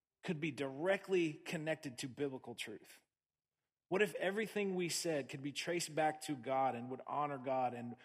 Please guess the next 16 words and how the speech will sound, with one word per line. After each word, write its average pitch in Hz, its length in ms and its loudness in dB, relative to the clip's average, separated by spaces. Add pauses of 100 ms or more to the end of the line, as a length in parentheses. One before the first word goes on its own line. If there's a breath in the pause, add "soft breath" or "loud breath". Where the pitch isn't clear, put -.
(180 loud breath)
point 170 220 -2
toward 147 340 0
his 143 240 -4
true 156 540 4 (340 loud breath)
character 123 600 -4 (180)
to 135 120 -4
our 120 120 -2
hearers? 120 600 -6 (1160)
What 175 140 4
if 226 140 2
we 233 100 6
allowed 175 480 6
God 151 600 4 (600)
to 147 80 -8
transform 190 720 2
us 143 440 0